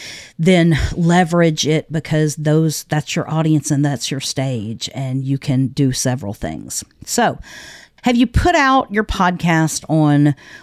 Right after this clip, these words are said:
like, local bulletin boards or other places locally, like businesses that may have bulletin boards and things like that in your local area? Now, this is a guerrilla tactic that's, you know, like,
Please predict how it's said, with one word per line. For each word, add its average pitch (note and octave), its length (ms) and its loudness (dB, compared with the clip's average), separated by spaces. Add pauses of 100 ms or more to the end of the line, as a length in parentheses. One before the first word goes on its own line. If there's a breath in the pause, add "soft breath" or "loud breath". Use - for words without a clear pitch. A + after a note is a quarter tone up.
like, C#3+ 180 -2
local F#3 400 4
bulletin A3 580 2
boards F3+ 760 0
or E3 500 0
other G3 260 2
places F3 560 -2
locally, E3 440 0
like D3+ 260 0
businesses D#3+ 640 0
that - 180 -4
may E3+ 320 2
have C#3+ 680 -4 (440 loud breath)
bulletin F#3+ 400 2
boards D#3+ 320 2
and D#3 100 2
things D#3+ 200 0
like D3+ 160 -2
that D3+ 240 2
in E3 160 4
your D3+ 140 4
local C#3 320 2
area? C#3+ 360 0
Now, E3+ 120 2
this A3+ 260 0
is D4 80 -6
a E4 80 -2
guerrilla F3 440 0
tactic - 720 -4
that's, - 420 -4
you F3+ 140 0
know, D3 160 4
like, D3 280 0